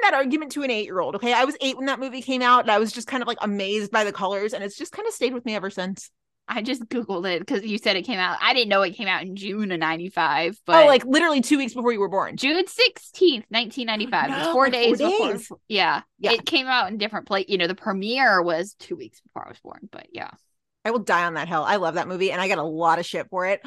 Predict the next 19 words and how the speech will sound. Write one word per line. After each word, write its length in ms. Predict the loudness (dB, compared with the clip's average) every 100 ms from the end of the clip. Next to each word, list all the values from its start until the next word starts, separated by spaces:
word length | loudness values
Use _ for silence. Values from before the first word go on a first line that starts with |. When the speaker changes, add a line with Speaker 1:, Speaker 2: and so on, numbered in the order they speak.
| -18 _
Speaker 1:
I 120 | 0
don't 120 | 0 -2
care. 380 | -2 -2 -4 _ _ _ _ _ _
I 60 | -2
don't 60 |
care. 280 | 0 -2 -4 _ _ _ _ _ _ _ _
Don't 80 | -8
even 120 | -8
care. 200 | -8 -12 _ _ _ _ _ _
Um, 340 | 2 2 2 0
that's 180 | 0 2
my 140 | 0
favorite 240 | 0 -2 -4
movie 160 | -6
of 80 | -8
all 100 | -8
time. 240 | -10 -14 -16 _ _ _ -8
Yeah. 140 | -8 -8 _ _ _ _
Um, 380 | 2 2 0